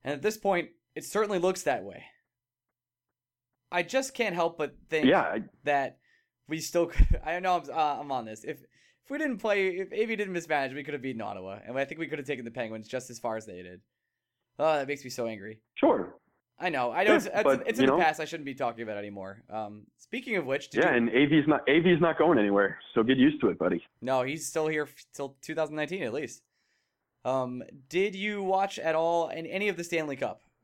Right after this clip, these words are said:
Speaker 1: uh, for Game Three?
Speaker 2: Uh, I went to bed when it was one nothing Penguins.
Speaker 1: Okay. Uh, it was a bloodbath on Nashville's side afterwards, in case you're wondering. You probably know that already. Uh, do you give Nashville a chance now to win this series, or is this still Penguins,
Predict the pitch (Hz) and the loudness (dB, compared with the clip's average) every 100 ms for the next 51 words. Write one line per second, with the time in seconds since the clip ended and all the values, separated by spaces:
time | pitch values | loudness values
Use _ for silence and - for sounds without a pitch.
0 | - 127 123 127 127 135 127 113 113 _ | -6 -4 -4 -6 -8 -8 -8 -10 -12 _
1 | _ _ _ _ _ _ _ _ _ _ | _ _ _ _ _ _ _ _ _ _
2 | _ _ _ _ _ _ _ _ _ _ | _ _ _ _ _ _ _ _ _ _
3 | _ _ 120 120 113 123 127 127 120 117 | _ _ 4 6 6 4 2 2 4 4
4 | 113 110 104 113 104 104 92 92 90 82 | 2 0 0 0 0 -4 -6 -6 -6 -12
5 | - _ _ _ 175 180 113 - _ 139 | -16 _ _ _ -6 -4 -6 -8 _ 0
6 | 143 143 190 185 147 175 170 156 151 143 | 2 2 0 -2 0 0 2 0 0 -2
7 | 139 135 135 127 131 123 123 127 123 120 | -4 -4 -6 -2 -2 0 -4 -6 -10 -10
8 | 127 123 120 120 120 120 117 131 135 120 | -12 -10 -8 -8 -8 -12 -14 -8 -6 -4
9 | 117 113 113 113 113 117 113 _ _ - | -4 -4 -4 -4 -4 -6 -12 _ _ -6
10 | 127 131 127 131 180 190 - 185 190 160 | -2 0 -2 -2 -2 -2 0 0 0 0
11 | 160 - 151 156 160 - 160 127 156 156 | -6 -6 -4 -2 -2 -2 -4 -4 -2 -4
12 | - 139 127 135 127 131 135 135 135 117 | -2 -4 -2 -4 -6 -8 -8 -4 -4 -6
13 | 117 120 117 127 139 127 139 120 113 113 | -6 -6 -8 -8 -8 -4 -4 -4 -6 -8
14 | - | -12